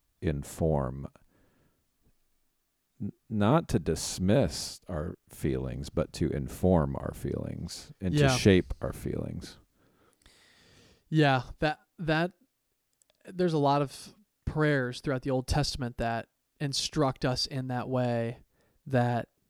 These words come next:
Speaker 2: not only are they directed to God, but they also are primarily concerned about God's glory. And throughout it, they are calling on the promises of God.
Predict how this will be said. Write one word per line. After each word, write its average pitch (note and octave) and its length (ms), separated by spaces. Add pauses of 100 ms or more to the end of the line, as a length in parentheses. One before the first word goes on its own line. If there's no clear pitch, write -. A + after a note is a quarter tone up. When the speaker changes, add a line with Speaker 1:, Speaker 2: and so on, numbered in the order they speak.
(240)
Speaker 2:
not C#3+ 360
only C#3 640
are C3 280
they B2 540 (500)
directed C#3 520
to C3+ 100
God, A#2+ 500 (540)
but C3 140
they C3+ 120
also C3+ 480
are C3 140
primarily C3 600
concerned B2+ 720
about B2 380 (120)
God's B2+ 300
glory. B2+ 580 (680)
And C#3 540 (460)
throughout C#3 460
it, F#2+ 340 (240)
they C3+ 300
are A#2+ 240
calling B2+ 500
on A2+ 160
the A2 80
promises A#2+ 580
of G#2 120
God. G#2 440